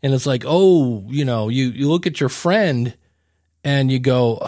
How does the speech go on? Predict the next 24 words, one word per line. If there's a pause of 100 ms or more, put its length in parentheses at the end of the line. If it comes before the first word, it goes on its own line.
"Hey,
Bob,
check
this
out.
It's
on
sale.
Three
easy
payments,
and (540)
it's
got
a
cheese
straightener." (800)
And
then
Bob
goes,
"Oh,
well,
um,